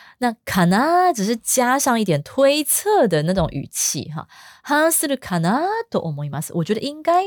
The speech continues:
是也是违反了吧的意思。OK，因此呢，以上就是综合了日本人对于电车内通话的想法。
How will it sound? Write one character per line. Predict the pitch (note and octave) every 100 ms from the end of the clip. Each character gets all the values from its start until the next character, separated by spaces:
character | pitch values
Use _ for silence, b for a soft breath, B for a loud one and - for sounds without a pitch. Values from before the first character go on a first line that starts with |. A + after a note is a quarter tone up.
| F#4+ -
是 | - E4 A#3
也 | C3+ D3
是 | A3+
违 | A3+ D#3+
反 | - -
了 | C3+
吧 | C3+ C3 - - _ _ _
的 | C3+
意 |
思。 | D3+ - - _ _ _
OK， | - C4 D4+ - C#4 C4 C4 B3+ B3+ _
因 | - C4+
此 | C4+ G#3
呢， | G3
以 | F#3+ F#3+ F#3
上 | - G#4+ D#4+
就 | D4+
是 | D4+ - D4 A3
综 | - C4 A3+ G3
合 | F#3 D#3+
了 | E3+
日 | F#3+ E4+ G#4
本 | G#3+ E3
人 | D#3
对 | G#3 C4
于 |
电 | G#3 - E4 A#3+
车 | G3+ - C4 B3+
内 | C#4 B3+
通 | F3+ - A3 G#3+
话 | A3 - F#3+ C#3
的 | A2+ -
想 | - - - A#2+ E3+ A#3
法。 | - - E3 -